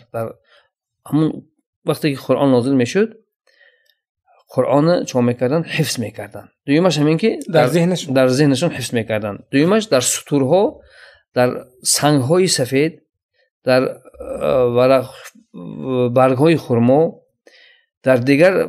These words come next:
Speaker 1: пӯстҳои хурмо, дар пӯстҳои, э, баъзе ҳайвонҳо ҳамин Қуръонро чӣ мекардан? Китобат менависиданд.
Speaker 2: Мм.
Speaker 1: Акнун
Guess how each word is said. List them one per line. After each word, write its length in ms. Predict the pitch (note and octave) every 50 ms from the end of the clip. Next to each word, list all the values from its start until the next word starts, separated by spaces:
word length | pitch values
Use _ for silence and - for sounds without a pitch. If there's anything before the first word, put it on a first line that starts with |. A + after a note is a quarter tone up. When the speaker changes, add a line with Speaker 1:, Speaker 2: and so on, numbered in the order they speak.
| - - -
Speaker 1:
пӯстҳои 500 | - D3+ C3 - - A2 C#3 D#3+ F3+ E3+
хурмо, 440 | - - D3 C3 B2+ C#3 D#3+ F3 F#3+ - C#4+ B3+ - _ _ -
дар 120 | B2 A2+ -
пӯстҳои, 520 | - - B2+ - - - E3+ E3+ E3+ E3+ D#3+
э, 680 | - - _ _ _ _ _ _ _ _ - - D3 C3 B2 B2 A#2+ A#2+ B2 B2 C3 C3 A#2+ A#2
баъзе 260 | C#3 D3 D3 C#3+ D3+
ҳайвонҳо 600 | A#2+ G2+ A#2+ B2 A#2 A2+ A#2+ A#2 A2 A2+ C#3 E3 F#3+ B3+ B3+ - _ _ _ _ _ -
ҳамин 220 | - C3+ C#3 -
Қуръонро 440 | - - - B2+ A#2 C3 D3 D#3 D3+
чӣ 120 | - -
мекардан? 400 | A#2+ A#2 A#2 - B2 B2 - -
Китобат 420 | C3 - - - A#2+ A2 A2 A2 G#2+
менависиданд. 680 | A#2 B2 A#2+ A2 G#2 G2 - - - - G#2+ G2 F#2+ - _ _ - -
Speaker 2:
Мм. 480 | D3+ C#3 C3 B2+ B2 A#2+ B2+ B2+ A#2+ - _ _ _ _ -
Speaker 1:
Акнун 400 | - C#3 C3 - E3 G3+ A3